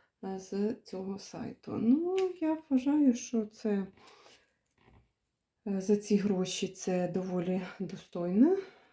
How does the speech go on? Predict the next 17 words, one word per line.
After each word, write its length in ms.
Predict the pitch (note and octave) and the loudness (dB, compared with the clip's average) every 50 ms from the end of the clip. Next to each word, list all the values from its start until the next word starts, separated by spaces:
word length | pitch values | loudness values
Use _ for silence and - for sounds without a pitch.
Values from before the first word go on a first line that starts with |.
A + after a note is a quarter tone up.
| _ _ _ - F#4 E4+ - _ - | _ _ _ -20 -20 -20 -20 _ -6
покупка 540 | E4 D#4+ D#4+ - D#4+ D#4 D#4+ - - - D#4+ | -6 -6 -4 -2 -4 -4 -4 -6 -6 -2 2
у 80 | D#4 | 4
мене, 520 | D#4 D#4 D#4 D#4 D#4 D4+ D4+ D#4 D4+ D4+ D4 - | 4 6 6 6 8 6 6 6 4 2 0 -4
і, 520 | - - A#3+ A#3+ C4 C#4+ D4 D4+ D#4 D#4 D4+ - _ _ _ _ _ _ _ _ - | -4 0 4 4 4 4 4 2 0 -2 -6 -8 _ _ _ _ _ _ _ _ -10
м, 220 | A#3+ G#3+ A3+ A3+ A3 | -6 -4 -2 -2 0
я 220 | G#3 G#3+ A3 A3+ | 0 2 2 2
задоволена 760 | A3+ A3+ A3 G3+ G3 G3+ F3+ D#3+ C#3+ C#3 - - - - - | 2 0 -2 -2 -2 -4 -4 -4 -4 -2 -2 0 0 -2 -2
покупкою. 600 | C4 - F#3+ F#3 - - - _ - - G3 G3+ | -4 -8 -12 -14 -14 -18 -18 _ -14 -10 -10 -10
Ще, 480 | G3+ - - - - C4 C#4 F4+ G#4 G4+ - | -8 -10 -12 -6 -2 -2 -2 -2 -4 -8 -10
що 380 | - - - - - A3+ A#3+ | -14 -18 -14 -8 -2 0 0
я 260 | C4 B3+ G3+ G#3 G#3+ G#3+ | 0 2 0 0 -2 -4
придбала 580 | - - G#3+ G3 F#3 F#3+ F#3+ G#3 G#3+ A3 G#3+ | -6 -8 -10 -10 -8 -6 -6 -4 -2 -2 -2
на 160 | G3 F#3+ F#3+ | -2 -4 -6
цьому 300 | G3 - - G#3 A3 A3 | -8 -10 -8 -6 -4 -4
сайті. 500 | G#3 G#3 - - F#3 - A3+ - - - | -6 -6 -8 -10 -8 -8 -10 -12 -12 -16
Подивіться: 720 | C4 - - B3 A#3 A#3+ A#3 - A#3+ C4+ - - - - B3 A#3 _ _ _ _ _ _ _ _ _ _ | -14 -10 -8 -6 -2 -2 -2 -2 -2 -4 -8 -10 -20 -20 -20 -20 _ _ _ _ _ _ _ _ _ _
контейнер 600 | - - G3 G3 G3 G3 G3 G3 F#3+ F#3+ G3+ | -8 -8 -8 -6 -6 -6 -6 -6 -6 -8 -10